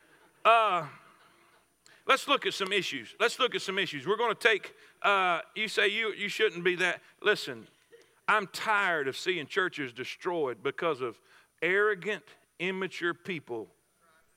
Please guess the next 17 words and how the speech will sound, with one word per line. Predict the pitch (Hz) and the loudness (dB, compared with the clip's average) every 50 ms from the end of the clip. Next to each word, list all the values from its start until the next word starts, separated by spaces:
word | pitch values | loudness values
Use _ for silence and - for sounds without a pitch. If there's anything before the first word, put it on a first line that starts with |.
| _ _ _ _ _ - | _ _ _ _ _ -4
who | 160 156 | -4 -2
wanna | 165 180 175 165 160 | -2 -2 -2 0 0
have | 170 160 143 | 0 0 0
their | 135 147 143 | 0 0 0
way. | 139 131 123 107 87 - - - _ _ _ _ _ _ _ _ _ _ _ _ _ _ _ _ _ _ _ _ _ _ _ _ _ _ _ _ - | 0 0 -2 -4 -6 -10 -16 -20 _ _ _ _ _ _ _ _ _ _ _ _ _ _ _ _ _ _ _ _ _ _ _ _ _ _ _ _ 2
I, | 147 165 175 - 175 185 190 185 - | 2 2 4 4 2 2 2 2 2
I, | 170 175 | 0 0
I, | 180 170 - - | 0 0 -2 -2
I | 170 170 | 0 0
just, | 160 180 175 - - - | 0 -2 -4 -4 -4 -2
I, | 156 160 160 - | -2 -2 0 0
I | 156 165 | -2 -2
don't | 175 165 156 | -2 -2 -2
have | 151 127 - - | -4 -6 -6 -6
time | - 202 196 208 208 208 190 | -2 2 4 4 4 2 0
for | - 202 | -2 0
that. | 202 214 208 208 - | 2 2 2 0 -2